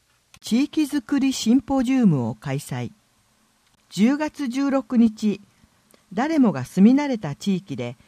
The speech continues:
自分らしい暮らしを続けられるよう、住民の皆さんに向けた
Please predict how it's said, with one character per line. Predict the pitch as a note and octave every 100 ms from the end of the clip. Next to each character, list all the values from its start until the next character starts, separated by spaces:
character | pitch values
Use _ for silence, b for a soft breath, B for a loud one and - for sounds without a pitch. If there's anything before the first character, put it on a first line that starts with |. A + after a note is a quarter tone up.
| b b -
自 | C#3+
分 | E3 C4+
ら | D4 D4+
し | - D#4
い | -
暮 | - D3
ら | G#3+
し | - G#3
を | F#3+ E3+ _
続 | - D3+ G#3+
け | B3 A#3
ら | A3
れ | G#3+
る | G3+ F#3
よ | E3 - _ _ _ _ _ _ _ _ _ A2+
う、 |
住 | E3 G#3+
民 | G#3+ G#3
の | G3+ G3+
皆 | G3 C#4
さ | - C4
ん | F#3+
に | C#3+
向 | C3
け | - D#3
た | D3+ D3